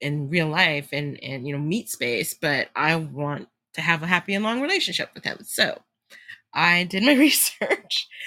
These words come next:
and things would crumb up occasionally and I would wanna do the,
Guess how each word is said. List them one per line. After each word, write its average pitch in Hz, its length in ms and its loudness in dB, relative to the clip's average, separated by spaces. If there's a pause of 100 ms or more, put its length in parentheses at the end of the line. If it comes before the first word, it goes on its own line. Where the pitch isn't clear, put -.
(220)
and 247 320 2
things 269 260 0
would 233 140 -6
crumb 226 260 -2
up 220 140 -4
occasionally 185 800 -2
and 175 240 -2
I 185 200 2
would 185 260 -6 (360)
wanna 190 400 0
do 202 400 -4
the, 175 360 0